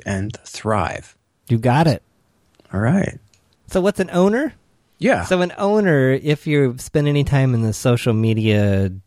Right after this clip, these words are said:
Speaker 2: online marketing space, Chris Brogan is a very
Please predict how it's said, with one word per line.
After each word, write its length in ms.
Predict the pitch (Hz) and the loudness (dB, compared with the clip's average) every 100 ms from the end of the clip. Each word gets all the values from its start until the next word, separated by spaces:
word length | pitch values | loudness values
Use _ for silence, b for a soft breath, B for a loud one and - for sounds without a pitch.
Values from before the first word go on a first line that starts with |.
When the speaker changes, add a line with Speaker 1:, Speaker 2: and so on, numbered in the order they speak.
| _ _ _ | _ _ _
Speaker 2:
online 400 | 120 120 110 104 | 0 2 2 2
marketing 460 | 101 98 98 104 101 | 2 -2 -2 -6 -8
space, 380 | - 98 98 - | -4 -2 -2 -4
Chris 300 | - 160 - | -2 0 0
Brogan 460 | - 120 110 98 | 0 0 0 -6
is 160 | 95 95 | -10 -10
a 60 | |
very 460 | 104 107 98 92 90 | -6 -4 -2 -4 -6